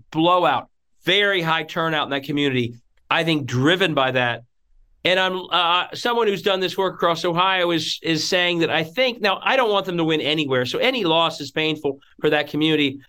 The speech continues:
but I think somewhere north of seventy percent of them lost yesterday. So they did win in some places.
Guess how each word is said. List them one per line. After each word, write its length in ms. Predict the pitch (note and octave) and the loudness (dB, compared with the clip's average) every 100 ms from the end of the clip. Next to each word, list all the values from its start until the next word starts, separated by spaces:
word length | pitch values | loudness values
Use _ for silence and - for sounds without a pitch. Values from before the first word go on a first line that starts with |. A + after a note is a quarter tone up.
| _ - | _ -2
but 100 | E3+ | 2
I 140 | F#3+ | 2
think 240 | F#3+ A#3 A3+ | 2 -2 -2
somewhere 580 | - A3 G#3 G3+ F3+ | -2 0 2 4 2
north 320 | E3 F3 F#3 F3+ | 2 2 0 -2
of 100 | D3+ | -4
seventy 420 | - F3+ F3 E3+ | -2 -2 -2 -4
percent 580 | E3 D#3 - E3+ E3 C#3+ | -4 -4 0 0 2 0
of 100 | C#3 | 0
them 200 | C#3+ C3+ | 0 0
lost 580 | C3 B2+ A#2+ A#2+ - - | 0 2 0 -4 -8 -4
yesterday. 560 | A2+ A2+ A#2 A2 E2 - - | -4 -4 -4 -2 -4 -8 -8
So 180 | - F#3 | 0 2
they 120 | G3+ | 2
did 180 | B3 C#4 | 2 2
win 180 | A#3 | 2
in 100 | A3 | 2
some 240 | G3+ G3+ F#3+ | 2 0 0
places. 640 | F#3 F3+ F3 F3+ E3 E3 | 2 2 0 -2 -2 -6